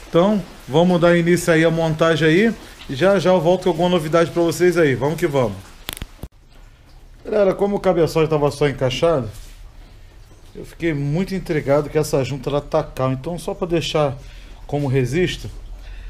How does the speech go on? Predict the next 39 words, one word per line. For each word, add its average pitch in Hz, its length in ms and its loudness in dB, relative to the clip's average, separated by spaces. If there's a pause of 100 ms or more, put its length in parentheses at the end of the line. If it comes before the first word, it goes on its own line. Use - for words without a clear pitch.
(220)
se - 60 -16
vocês 151 260 -2
podem 165 320 2
ver, 156 260 0
esse 214 300 4
anelzinho 151 400 2
aqui 160 380 0 (840)
é - 80 -4
o 151 80 4
anel 151 500 2 (840)
que 135 100 -6
sai 151 220 2
daqui, 170 340 -2
ó, 127 120 2
do 123 100 -4
fluxo 170 420 -4
de 170 140 -2
óleo, 120 240 0 (260)
beleza? 131 440 -6
Aqui 139 120 -8
da 135 120 -2
vazão 135 320 -2
de 139 120 -6
óleo, 135 240 2
só 131 160 -2
pelo 131 200 0
aquele 127 240 -4
buraquinho. 135 520 -2 (600)
Vocês 156 220 -6
podem 165 320 0
ver 156 180 0
que 165 60 -14
tem 185 120 -4
um 175 120 0
anelzinho 165 420 0
de 147 100 -6
metal 165 440 0
aqui, 165 340 -4 (100)
beleza? 127 480 0